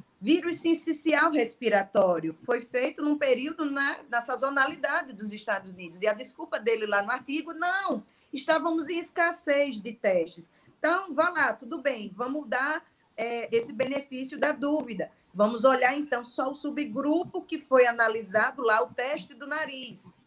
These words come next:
Nesse subgrupo, repito, se você tinha um contato intradomiciliar com alguém positivo covid, sabidamente covid,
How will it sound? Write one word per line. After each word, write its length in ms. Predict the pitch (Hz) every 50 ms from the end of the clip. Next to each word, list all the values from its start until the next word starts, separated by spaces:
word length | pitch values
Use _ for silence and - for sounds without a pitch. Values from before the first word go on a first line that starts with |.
| _ _ _ _ -
Nesse 540 | 233 240 240 240 233 226 233 247 - 302 294
subgrupo, 800 | 294 - 302 254 311 311 226 214 226 233 247 262 262 - 285
repito, 800 | 240 190 214 262 302 - - - 240 214 190 - - - 147 - - _ _ _ _
se 200 | - - - 190
você 360 | 175 196 202 202 - 269 285
tinha 240 | 294 294 - 320 339
um 60 | 330
contato 480 | - 339 320 302 - 269 262 262 - 269
intradomiciliar 880 | 262 285 294 294 302 262 294 294 294 294 - - 247 247 233 220 220
com 80 | - 240
alguém 320 | 233 226 214 233 277 302
positivo 500 | 294 - 311 311 302 311 - 302 294 285 -
covid, 600 | - 285 269 240 214 202 196 185 185 185 185 202 - - 180 -
sabidamente 760 | - - - 202 196 190 196 277 302 349 339 320 294 285 294
covid, 560 | - 254 233 214 180 180 185 202 190 208 -